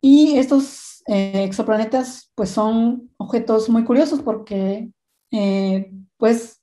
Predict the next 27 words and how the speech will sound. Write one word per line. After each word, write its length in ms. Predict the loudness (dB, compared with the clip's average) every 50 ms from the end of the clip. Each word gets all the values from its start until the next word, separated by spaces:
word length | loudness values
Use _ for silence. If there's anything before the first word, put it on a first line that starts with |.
| _ _ _
si 220 | -14 -6 -2 0
uno 160 | 0 2 0
considera 440 | 0 -2 0 0 2 2 4 4 2
la, 380 | 2 0 -2 -2 -2 -4 -4 -8
la, 280 | -8 -6 -6 -4 -4 -4
el 120 | -2 0
modelo 360 | 0 2 2 2 0 0 -2 -2
que 360 | -2 -2 -2 -2 -4 -6 -6
acabo 240 | -6 -2 0 0 2
de 80 | 0
describir 380 | 0 -2 -4 -2 0 0 0 0
de 280 | -2 -2 -2 -4 -6
acreción 340 | -8 -10 -10 -10 -8 -6 -4
del 140 | -2 -2 0
núcleo, 400 | 0 0 2 0 0 0 -2 -8 _ _ _ _ _ _ _ _ _ _ _ _ _ _ _ _ _ _
eh, 180 | -6 -6 -4 -4
pues 140 | -4 -2
uno 160 | -2 0 0 2
no 180 | 2 0 0 0
podría 400 | -2 0 0 0 2 2 0 0
explicar 500 | -2 -6 -8 -10 -10 -4 0 2 2 2
la 60 | 0 -4
existencia 440 | -6 -8 -12 -10 -8 -8 -6 -6
de 60 | -8 -8
estos 160 | -10 -8 -6
planetas 380 | -4 -2 -2 -2 -2 -4 -4
porque 540 | -4 -4 -4 -4 -4 -6 -6 -6 -6 -6 -8